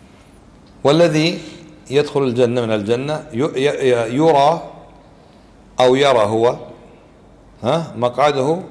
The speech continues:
في النار، ماذا يقال له؟ "هذا مقعدك لو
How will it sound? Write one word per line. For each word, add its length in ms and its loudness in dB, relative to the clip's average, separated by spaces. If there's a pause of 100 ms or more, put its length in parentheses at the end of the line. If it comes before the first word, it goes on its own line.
(120)
في 40 -10
النار، 340 -6
ماذا 220 -2
يقال 300 -2
له؟ 160 -6 (560)
"هذا 420 2
مقعدك 480 -8 (140)
لو 400 -2